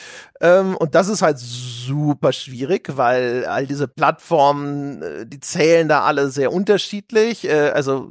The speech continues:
sowas wie Spotify hat ja an-, Leute, die da angemeldet mit Account, äh, Zeug anhören, die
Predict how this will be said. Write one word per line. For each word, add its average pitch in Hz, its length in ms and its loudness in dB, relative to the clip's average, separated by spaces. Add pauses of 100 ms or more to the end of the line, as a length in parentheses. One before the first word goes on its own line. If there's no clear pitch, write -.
sowas 147 300 -2
wie 135 320 -2
Spotify 175 640 0
hat 151 200 -2
ja 131 280 2 (220)
an-, 180 480 -2
Leute, 147 420 0
die 143 120 -4
da 151 100 2
angemeldet 202 840 0
mit 165 180 -2
Account, 208 680 0
äh, - 240 -2
Zeug 196 360 -4
anhören, 185 760 2
die 147 160 -14